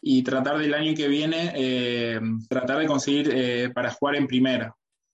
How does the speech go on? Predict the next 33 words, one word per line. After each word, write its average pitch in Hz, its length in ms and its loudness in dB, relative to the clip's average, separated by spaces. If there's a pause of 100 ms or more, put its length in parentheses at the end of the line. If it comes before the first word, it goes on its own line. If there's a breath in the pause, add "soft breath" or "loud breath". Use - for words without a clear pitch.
(180)
Eh, 120 400 -10
y 127 80 2
aunque 135 200 2
sea 160 460 -2
estar 151 320 0
en 139 100 2
primera 135 580 0
dos 135 240 -2
años 147 360 0
acá, 143 340 -2
uno 143 240 2
o 139 40 0
dos 139 180 -4
años, 160 360 -2 (480)
para, 123 720 0
eh, - 440 -8 (180)
viste, 156 200 -2
estar, 135 240 0
es, 139 220 -6
es, 131 240 -8 (200)
es 165 100 -2
como 190 180 2
que 156 80 2
el 156 120 2
jugador 180 300 2
también 175 220 0
necesita 160 580 -2
adaptarse 151 680 -2
y 135 180 2
por 127 140 0
lo 131 100 2
menos 170 220 0
estar, 147 340 -2